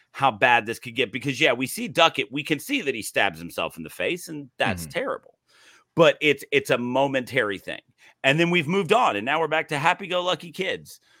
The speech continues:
Speaker 2: Mm-hmm.
Speaker 1: right? And so it was, it was absolutely necessary to shatter this world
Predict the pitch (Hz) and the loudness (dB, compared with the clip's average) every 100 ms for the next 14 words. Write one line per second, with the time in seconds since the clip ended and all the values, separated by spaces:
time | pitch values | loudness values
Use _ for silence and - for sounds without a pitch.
0 | _ _ 120 135 165 - - 151 165 143 | _ _ 0 2 2 -2 -4 -2 0 -4
1 | - 180 170 147 160 156 139 139 - 143 | -8 -2 2 0 -2 -10 -4 -4 -4 -8
2 | 135 _ 139 165 139 - 160 143 135 143 | -8 _ -4 -4 -6 -10 -6 -4 -2 -2
3 | - 123 - 135 117 110 - 139 104 - | -4 -8 -4 -4 -4 -8 -8 -8 -8 -8
4 | - - 165 147 120 90 76 _ _ _ | -8 0 2 2 0 -6 -12 _ _ _
5 | - 135 - 120 123 143 123 90 76 | 0 0 0 -6 0 2 2 -2 -10